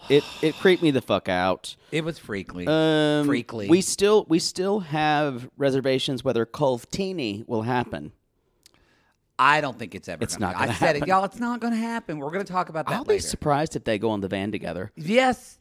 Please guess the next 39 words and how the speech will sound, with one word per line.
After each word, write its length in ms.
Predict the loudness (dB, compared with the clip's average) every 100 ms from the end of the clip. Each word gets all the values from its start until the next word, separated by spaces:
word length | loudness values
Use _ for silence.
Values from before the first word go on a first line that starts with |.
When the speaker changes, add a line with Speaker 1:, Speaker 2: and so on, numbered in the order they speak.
| -4
Speaker 2:
they're 160 | -2
not 180 | 0 0
gonna 140 | -2 -2
do 180 | 2 4
any 180 | 4
of 80 | 2
this. 520 | 2 2 2 -4 -20 _ _ _ _ _ -20
Speaker 1:
Yep. 220 | -20 -20 -20 -10
Speaker 2:
They're 100 | -2
not 160 | 0 0
gonna 140 | -2
do 120 | 0
any 180 | 0 0
of 60 | -2
this. 260 | -2 -6 -10 2
Speaker 1:
What's 220 | 4 4
your 120 | 4
next 240 | 4 2 -6
one? 120 | -12 _
Speaker 2:
What 140 | 0 0
did 120 | -2
you 60 | -4
think? 260 | -2 -2 0
Okay, 460 | 0 0 -2 -2 -12 _ _ -2
I 40 |
have 140 | -2 -2
to 80 |
say, 160 | -6 0
I 80 | 0
can't 240 | 2 0 0
believe 180 | -2 -4
what's 140 | -6
happening. 400 | -8 -10 -14 -20 _ _ _ _ _ _ _ _ _
But 120 | -2
I 140 | 0
saw 300 | -2 -2 -2 -2
the 100 | -2
way 240 | -4 -4
Jamie 680 | -4 -4 -4 -4 -6 -8